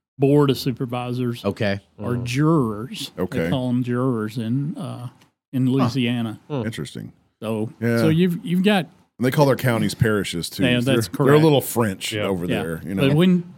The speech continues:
Speaker 1: when you're a Texas county commissioner, you're under a reconstruction type government
Speaker 4: Mm-hmm.
Speaker 1: after the Civil War, where there's some, your semblance of power is in the state of Texas.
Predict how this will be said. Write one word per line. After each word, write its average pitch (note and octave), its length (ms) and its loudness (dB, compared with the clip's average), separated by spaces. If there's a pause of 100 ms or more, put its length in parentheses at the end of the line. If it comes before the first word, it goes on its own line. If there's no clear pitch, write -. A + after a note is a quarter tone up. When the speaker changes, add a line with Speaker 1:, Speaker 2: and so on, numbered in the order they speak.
Speaker 1:
when F3 180 2
you're F3+ 320 4 (560)
a D3+ 120 -8
Texas - 680 -4
county B2+ 320 2
commissioner, B2 720 0 (880)
you're D#3+ 260 2
under B2+ 400 2
a A2+ 320 -2
reconstruction C3 1300 -2
type B2 340 -8
government A#2 600 -4 (200)
Speaker 4:
Mm-hmm. F#2 120 -4
Speaker 1:
after C3 240 2
the A#2+ 100 0
Civil B2 380 -2
War, A2+ 480 -4
where B2 180 -4
there's A#2+ 340 -2
some, A#2 360 0 (960)
your A2+ 100 -8
semblance D3 560 2
of A#2 140 -4
power D#3 440 0
is A#2 160 -4
in B2 180 0
the A2 80 -8
state C3 380 -6
of A2+ 140 -10
Texas. - 600 -14